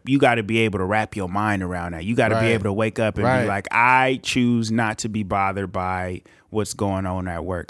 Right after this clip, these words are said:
Speaker 1: I choose not to be bothered by, uh, my brother that I have a huge disdain for that's always asking me to do X, Y, and
Speaker 2: Right.
Speaker 1: Z." You know what I mean?
Speaker 2: I just cracked the code. I don't say I cracked the code, but I think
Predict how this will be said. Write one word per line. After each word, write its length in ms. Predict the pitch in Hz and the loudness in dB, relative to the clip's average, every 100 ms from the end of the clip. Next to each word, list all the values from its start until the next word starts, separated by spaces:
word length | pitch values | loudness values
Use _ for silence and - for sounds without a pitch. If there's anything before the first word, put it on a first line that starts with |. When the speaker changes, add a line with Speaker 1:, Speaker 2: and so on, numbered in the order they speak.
| - | 0
Speaker 1:
I 220 | 120 127 | 2 2
choose 400 | 117 120 113 107 | 0 -2 -2 -2
not 220 | 107 104 | -2 -4
to 80 | - | -4
be 100 | 104 | -8
bothered 480 | 90 98 95 95 90 | -4 -2 -2 -4 -4
by, 480 | 92 92 92 90 90 - - _ - | -4 -4 -4 -6 -10 -16 -20 _ -6
uh, 200 | 104 95 | -4 -2
my 240 | 101 101 | 0 -2
brother 680 | 92 101 104 95 95 92 87 | -2 -2 -2 -2 -4 -4 -2
that 220 | 98 95 | -2 -2
I 180 | 92 92 87 - 90 90 104 - | -2 -6 -10 -20 -20 -20 -18 -10
have 320 | 113 107 95 | -4 -2 -2
a 80 | 95 | -8
huge 460 | - 127 113 101 | -6 -4 -4 -4
disdain 640 | 95 98 - 104 101 101 98 | -6 -6 -4 -4 -2 -4 -6
for 500 | - 98 92 92 90 - - - | -6 -4 -4 -4 -8 -18 -18 -6
that's 200 | 98 - | -6 -2
always 460 | 113 107 101 95 | 0 2 0 -2
asking 480 | - 98 95 - 98 | 0 0 -2 -6 -6
me 100 | 98 | -4
to 100 | 95 | -6
do 220 | 92 98 | -8 -8
X, 280 | - 98 - | -6 -6 -6
Y, 140 | 98 92 | -6 -2
and 100 | 139 | 0
Speaker 2:
Right. 320 | 123 110 85 104 | 0 -2 -6 -10
Speaker 1:
Z." 80 | 104 | -10
You 80 | |
know 80 | 98 | -8
what 120 | 90 | -8
I 40 | 90 | -10
mean? 220 | 90 90 - _ _ _ _ - | -10 -12 -16 _ _ _ _ -2
Speaker 2:
I 120 | 123 | -2
just 220 | 107 110 | 0 -4
cracked 280 | - 101 - | -2 -2 -4
the 60 | 87 | -6
code. 420 | 107 85 78 - | -4 -4 -6 -6
I 60 | 110 | -2
don't 120 | 131 | -2
say 180 | 120 110 | 0 -2
I 80 | 95 | -2
cracked 280 | - 101 90 | -4 -6 -6
the 60 | |
code, 380 | - 95 98 104 | -6 -2 -2 -4
but 180 | 101 - | -6 -4
I 80 | 98 | -4
think 440 | 110 - 127 - | -2 -2 -4 -4